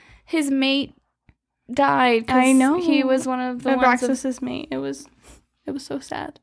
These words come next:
Speaker 1: It was
Speaker 2: It
Speaker 1: a
Speaker 2: was
Speaker 1: really sad moment. Like, but I think that really made her click into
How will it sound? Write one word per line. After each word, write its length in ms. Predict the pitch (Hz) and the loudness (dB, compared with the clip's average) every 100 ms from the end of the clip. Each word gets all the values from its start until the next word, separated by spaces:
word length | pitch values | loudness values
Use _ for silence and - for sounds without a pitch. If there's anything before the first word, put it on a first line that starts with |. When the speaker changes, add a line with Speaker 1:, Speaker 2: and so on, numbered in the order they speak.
| _ _ | _ _
Speaker 1:
It 120 | - 285 | -4 -2
was 140 | 311 | 2
Speaker 2:
It 20 | |
Speaker 1:
a 40 | 277 | 4
Speaker 2:
was 140 | 294 | 6
Speaker 1:
really 240 | 277 277 | 6 4
sad 300 | 285 277 247 | 2 2 2
moment. 680 | 233 220 214 220 190 170 165 | 0 -2 -2 -2 -2 -4 -2
Like, 220 | 240 254 - | 0 0 2
but 240 | 262 247 | 2 4
I 200 | 240 247 | 4 4
think 280 | 262 302 294 | 2 -2 2
that 300 | 262 226 233 | 4 6 4
really 380 | 247 269 285 294 | 2 0 0 0
made 440 | 269 226 226 226 233 | 0 -2 -4 -4 -6
her 580 | 233 - 233 226 220 220 _ _ _ _ _ _ _ - | -6 -4 -2 0 -2 -8 _ _ _ _ _ _ _ -16
click 420 | - 269 247 247 - | -2 2 2 -2 -4
into 840 | 240 240 233 254 240 226 220 214 | -2 -2 -2 0 2 2 2 0